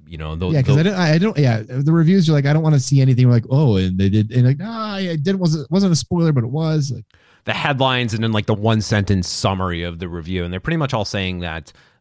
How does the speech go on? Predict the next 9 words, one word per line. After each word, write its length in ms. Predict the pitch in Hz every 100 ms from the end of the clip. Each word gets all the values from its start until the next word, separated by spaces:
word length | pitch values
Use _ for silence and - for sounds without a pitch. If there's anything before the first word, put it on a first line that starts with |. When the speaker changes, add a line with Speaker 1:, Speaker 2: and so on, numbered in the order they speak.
| _ -
Speaker 1:
um, 460 | 87 76 76 76 - _ _ _ _ _ _ _ _ _ _ _ _ _ _ _
they're, 300 | 110 113 110
they're 400 | 113 107 98 85 _ _ _ _
happy 680 | - - 143 160 151 135 123
that 480 | 107 107 107 98
the 100 | 98
show 720 | 98 - - 107 113 117 117 117 _
is 240 | 113 90
not 480 | 101 104 101 101 -